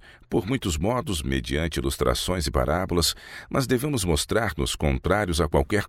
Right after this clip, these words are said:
coisa de natureza fanática. O povo deve ser ensinado a investigar a palavra de Deus por si mesmo. Os pastores e mestres precisam indicar-lhes a poderosa fortaleza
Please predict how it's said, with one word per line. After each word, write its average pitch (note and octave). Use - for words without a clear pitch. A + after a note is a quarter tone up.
coisa F2+
de B1+
natureza E2
fanática. A#1
O G#2+
povo C3+
deve C#2
ser D#2
ensinado D2
a C2+
investigar C#2+
a E2+
palavra D2
de C2
Deus D2+
por -
si -
mesmo. D2+
Os -
pastores C#3
e F2
mestres E2+
precisam D#2+
indicar-lhes C#2+
a C2
poderosa D#2+
fortaleza C2+